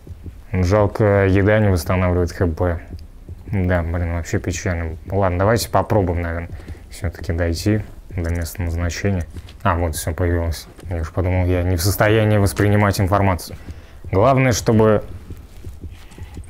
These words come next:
чтобы блюющий зомби к нам не подошёл. И всё будет нормально. Так, я, по-моему, через колючую проволоку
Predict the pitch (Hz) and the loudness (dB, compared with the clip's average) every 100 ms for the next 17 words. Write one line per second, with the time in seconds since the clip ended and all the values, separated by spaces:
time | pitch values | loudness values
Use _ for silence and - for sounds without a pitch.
0 | - - - 95 92 113 113 110 - 107 | -18 -8 0 2 4 6 6 4 4 4
1 | 104 110 104 - 104 101 98 98 101 - | 4 4 4 2 2 2 2 2 2 2
2 | 104 98 - - - - - - - - | 0 -2 -6 -14 -14 -14 -16 -12 -10 -6
3 | 104 92 95 101 98 95 104 - - - | -2 -2 -2 -2 0 -2 -6 -12 -18 -16
4 | - - - - - - - - - - | -14 -14 -16 -20 -18 -16 -14 -16 -16 -18
5 | - - 85 - 80 90 87 - 85 - | -14 -8 -8 -8 -6 -4 -4 -4 -6 -4
6 | 87 87 - 90 98 85 80 - | -4 -2 -4 -4 -2 -2 -4 -10